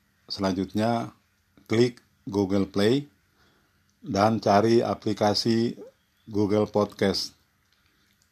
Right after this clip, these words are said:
Selanjutnya, saudara unduh aplikasi Google Podcast tersebut ke H P saudara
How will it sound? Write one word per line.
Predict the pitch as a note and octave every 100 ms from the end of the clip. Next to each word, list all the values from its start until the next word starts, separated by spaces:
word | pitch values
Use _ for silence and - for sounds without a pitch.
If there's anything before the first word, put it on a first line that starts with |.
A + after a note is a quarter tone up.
| _ _
Selanjutnya, | - G2 F#2 F#2+ G2+ A2+ B2+ C3 A#2+ _ -
saudara | - F#2+ G2+ G2+
unduh | A2 G#2+ A#2 B2+ - _ _ _
aplikasi | - F#2+ G#2 G2+ G2+ - G#2 G#2 - - _ _ _ _ _
Google | G2 G2 G2
Podcast | - G2 - - G#2 F#2+ -
tersebut | F#2+ - A2+ B2+
ke | -
H | G2 F#2
P | G2
saudara | G2 F2+ F#2 G#2 D#3+